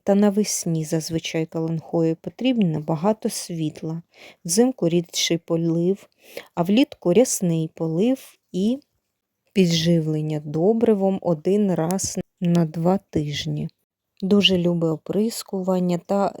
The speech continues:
треба ховати від прямих сонячних променів влітку. Взимку утримання при температурі десять-п'ятнадцять градусів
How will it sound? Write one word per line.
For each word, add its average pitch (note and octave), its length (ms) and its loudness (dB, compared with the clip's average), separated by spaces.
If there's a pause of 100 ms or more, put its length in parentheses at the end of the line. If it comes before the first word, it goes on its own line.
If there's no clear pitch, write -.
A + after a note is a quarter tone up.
треба F#3 280 4
ховати F3 580 0
від E3 200 -8
прямих D#3+ 480 -2
сонячних F3 720 -4
променів D3+ 680 2
влітку. D3 640 -8
Взимку F3+ 760 -6
утримання F3+ 880 0
при - 140 -4
температурі G#3 760 -2
десять-п'ятнадцять F3+ 1160 -4
градусів E3+ 800 -4